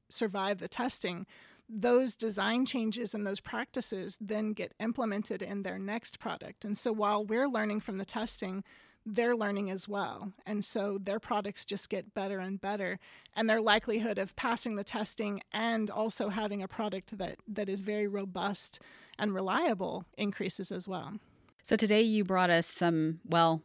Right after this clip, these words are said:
Speaker 2: it's normally called show and tell, but on the podcast we'll call it describe and tell.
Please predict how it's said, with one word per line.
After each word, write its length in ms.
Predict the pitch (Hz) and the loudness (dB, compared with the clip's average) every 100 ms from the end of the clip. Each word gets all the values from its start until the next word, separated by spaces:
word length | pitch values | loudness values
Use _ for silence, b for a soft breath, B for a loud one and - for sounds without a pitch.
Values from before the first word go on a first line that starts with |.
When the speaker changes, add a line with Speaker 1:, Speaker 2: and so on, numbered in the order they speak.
| - | -6
Speaker 2:
it's 200 | 156 - | -2 2
normally 400 | 190 190 196 170 | 4 6 6 4
called 280 | - 151 147 | 4 0 2
show 300 | - 151 143 | 4 4 6
and 160 | 143 | 4
tell, 540 | - - 151 - 147 185 | 2 -2 0 0 2 2
but 260 | 160 135 | 4 2
on 220 | 101 151 | 2 2
the 60 | 151 | 2
podcast 760 | - - 294 247 180 156 - 156 | 0 4 4 4 4 4 2 -2
we'll 160 | 151 | -2
call 360 | 156 - 151 147 | -2 -4 -2 -2
it 220 | 143 175 | -2 0
describe 600 | 175 196 - 269 330 233 | 0 0 2 4 6 6
and 180 | 160 151 | 4 4
tell. 380 | - 135 202 | 0 2 2